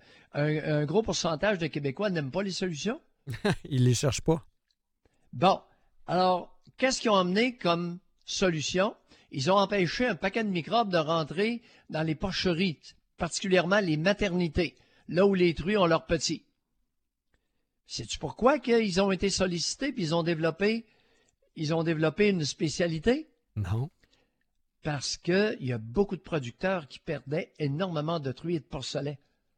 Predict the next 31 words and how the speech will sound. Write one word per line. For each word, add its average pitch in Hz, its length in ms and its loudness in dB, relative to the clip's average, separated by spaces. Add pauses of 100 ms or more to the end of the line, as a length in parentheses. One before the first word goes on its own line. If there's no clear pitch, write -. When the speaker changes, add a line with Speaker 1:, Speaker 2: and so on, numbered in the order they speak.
(260)
Speaker 2:
Donc, 113 140 2
ça 131 100 0
coûtait - 200 -2
de 127 40 4
Speaker 1:
Donc, 170 100 4
Speaker 2:
l'argent. 117 240 2
Speaker 1:
c'était, 147 180 0 (840)
oui. 117 280 -10 (140)
Speaker 2:
Ben 95 120 -4
oui, 156 160 -2 (100)
c'est - 80 -6
sûr. - 200 -6 (920)
Speaker 1:
Parce 143 240 -8
que 208 280 0 (400)
il 143 80 -6
y 135 60 -2
a 131 60 -2
des 143 340 -6 (120)
producteurs 160 800 -8 (260)
dans 143 280 -6
ton 190 240 -4
coin 170 220 -8
puis - 180 -16
partout - 420 -10 (840)
qui 147 180 -8
ont, 147 160 -4
qui 139 140 -6
avaient 135 160 -2
été 247 240 -4
infectés, 190 580 -10
Speaker 2:
Mhm. 131 220 6